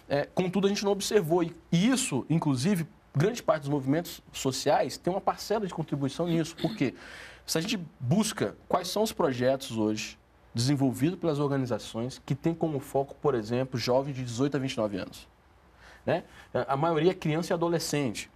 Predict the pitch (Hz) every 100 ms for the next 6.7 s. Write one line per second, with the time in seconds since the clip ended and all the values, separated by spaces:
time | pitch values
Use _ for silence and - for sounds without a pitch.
0 | - 113 127 127 120 135 139 135 - 131
1 | 131 - 135 - 123 131 127 127 123 123
2 | 113 123 123 143 127 117 123 - - -
3 | - - - - 123 - - 160 156 -
4 | 151 - 156 - 156 139 127 151 151 156
5 | 156 160 143 131 - 147 156 226 196 160
6 | 175 170 170 131 117 113